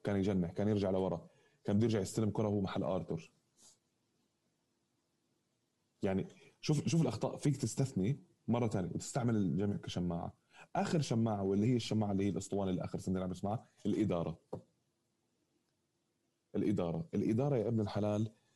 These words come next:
ما هي، يعني، أنا بت-، بتعرف أحكي لك شغلة؟ اللي ما لعب، آه، اللعب على أعلى مستوى، أو اللي ما قرأ، أو اللي ما درس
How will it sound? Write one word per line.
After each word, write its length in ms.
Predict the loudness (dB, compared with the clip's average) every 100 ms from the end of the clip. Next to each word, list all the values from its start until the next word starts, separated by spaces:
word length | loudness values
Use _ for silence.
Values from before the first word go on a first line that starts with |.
| _
ما 140 | 0 4
هي، 240 | 4 4
يعني، 280 | 2 -2 -2
أنا 100 | -2
بت-، 180 | -2 -2
بتعرف 280 | -2 -2
أحكي 160 | -2 -4
لك 60 | -2
شغلة؟ 280 | 0 -2 -4 -16 -20 _ _
اللي 340 | 2 4 4 2
ما 180 | 2 2
لعب، 380 | 2 0 -2 -4
آه، 300 | -2 0 -2
اللعب 340 | 0 0 0 -2
على 140 | -2
أعلى 160 | -2 -4
مستوى، 280 | -2 -4 -2
أو 120 | 0
اللي 160 | 0 0
ما 120 | -2
قرأ، 360 | -2 -6 -4
أو 120 | 0 2
اللي 160 | 2
ما 160 | 2 0
درس 560 | 0 -2 -6 -12 -14